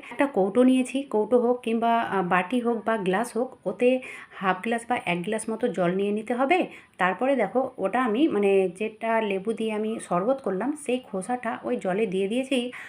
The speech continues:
আর ফ্রিজের মধ্যে রেখে দিলাম। এখানে দুই রকম সুবিধে আছে।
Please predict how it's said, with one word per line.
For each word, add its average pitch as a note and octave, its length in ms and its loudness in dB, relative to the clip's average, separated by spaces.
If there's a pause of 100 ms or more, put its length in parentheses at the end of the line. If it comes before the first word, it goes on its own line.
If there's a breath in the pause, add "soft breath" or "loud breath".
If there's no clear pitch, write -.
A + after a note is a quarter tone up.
(160 loud breath)
আর C#4 160 2
ফ্রিজের A#3 480 0
মধ্যে A#3 400 -2
রেখে A3+ 240 2
দিলাম। D#3+ 320 -2 (380 loud breath)
এখানে D#4+ 640 8
দুই A3+ 260 2
রকম C#4 320 4
সুবিধে B3 420 2
আছে। A#3+ 360 0